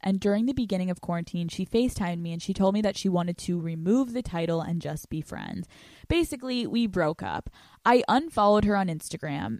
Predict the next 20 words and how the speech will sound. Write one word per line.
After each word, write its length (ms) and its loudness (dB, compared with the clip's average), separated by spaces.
and 100 0
then 120 4
she 200 -2
blocked 560 0
me. 300 -12
After 280 6
being 240 4
blocked 380 4
for, 120 -2
like, 280 -2
one 400 4
month, 460 4
she 240 -2
unblocked 720 -4
me. 220 -10
Both 280 6
of 80 2
our 100 4
Instagram 480 0
accounts 500 -4